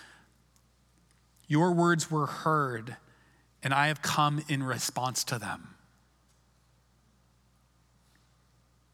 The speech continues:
We can anticipate God to move this season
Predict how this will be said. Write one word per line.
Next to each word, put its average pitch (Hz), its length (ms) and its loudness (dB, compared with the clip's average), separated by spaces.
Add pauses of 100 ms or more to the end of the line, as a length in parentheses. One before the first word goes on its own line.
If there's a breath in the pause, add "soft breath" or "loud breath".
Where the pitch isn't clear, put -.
(1700 loud breath)
We 156 100 4
can 180 180 2
anticipate 180 720 2
God 156 300 4
to 170 80 2
move 165 640 2
this 165 160 2
season 139 580 2